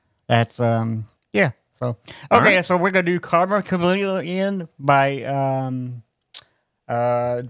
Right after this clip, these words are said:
Speaker 1: Boy George.
Speaker 2: Boy George.
Speaker 1: Boy George.
Speaker 2: Yeah.
Speaker 1: Yes,
Speaker 2: Or
Speaker 1: can't
Speaker 2: Culture
Speaker 1: forget.
Speaker 2: Club.
Speaker 1: Right.
Speaker 2: You know,
Speaker 1: So
Speaker 2: whatever you wanna go with, but yeah, Boy George
Speaker 1: Culture Club. Yes,
Speaker 2: or,
Speaker 1: that's
Speaker 2: or
Speaker 1: it.
Speaker 2: the Culture Club.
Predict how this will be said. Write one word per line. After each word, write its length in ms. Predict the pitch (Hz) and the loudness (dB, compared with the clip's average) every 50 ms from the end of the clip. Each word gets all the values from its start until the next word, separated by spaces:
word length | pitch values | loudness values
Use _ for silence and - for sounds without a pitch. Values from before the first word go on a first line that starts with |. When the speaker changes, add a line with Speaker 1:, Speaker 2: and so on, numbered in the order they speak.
| - | 0
Speaker 1:
Boy 180 | 151 170 185 190 | 2 4 4 6
George. 260 | 185 170 175 160 143 127 | 6 6 6 6 8 6
Speaker 2:
Boy 60 | 170 | 6
George. 400 | - 156 156 196 208 - - - | 8 8 8 8 6 4 2 2
Speaker 1:
Boy 140 | - 147 143 | 2 4 4
George. 200 | 127 139 135 117 | 4 2 4 6
Speaker 2:
Yeah. 200 | 123 139 123 92 - - | 6 6 6 4 2 -2
Speaker 1:
Yes, 140 | 123 113 - | -8 0 4
Speaker 2:
Or 100 | 135 135 127 | 6 6 8
Speaker 1:
can't 80 | - | 8
Speaker 2:
Culture 240 | - 147 135 127 117 | 6 6 6 4 2
Speaker 1:
forget. 60 | 107 - | 2 4
Speaker 2:
Club. 280 | 101 87 85 80 78 - _ _ | 4 4 4 2 -4 -8 _ _
Speaker 1:
Right. 200 | 143 139 113 - - | -4 -4 -4 -4 -8
Speaker 2:
You 100 | - - - | -16 -16 -10
know, 120 | - 117 113 | -6 -2 0
Speaker 1:
So 120 | 104 104 | 0 2
Speaker 2:
whatever 280 | 101 113 117 117 110 110 | 4 6 6 8 8 8
you 80 | 107 | 8
wanna 140 | 104 101 98 | 8 6 6
go 180 | 92 98 92 85 | 6 4 2 2
with, 220 | 85 87 85 - | 2 0 0 0
but 100 | - 90 92 | -2 2 4
yeah, 200 | 120 127 117 104 | 6 6 6 8
Boy 220 | 107 127 165 190 | 8 8 8 8
George 340 | 170 151 151 165 170 170 180 | 8 8 8 8 8 8 6
Speaker 1:
Culture 260 | 202 208 - - 151 | 4 2 0 -2 -4
Club. 340 | 135 - - 135 127 127 147 | -4 -2 0 0 0 0 2
Yes, 100 | 180 180 135 | 4 6 8
Speaker 2:
or, 120 | 156 170 | 10 10
Speaker 1:
that's 200 | 170 170 156 - | 10 8 8 6
Speaker 2:
or 200 | - 143 151 160 | 8 8 10 10
Speaker 1:
it. 60 | 156 143 | 10 8
Speaker 2:
the 80 | 143 - | 4 4
Culture 340 | - - 175 165 - 143 | 4 4 4 4 4 2
Club. 360 | 117 - 113 107 110 113 123 | 2 4 4 4 4 4 2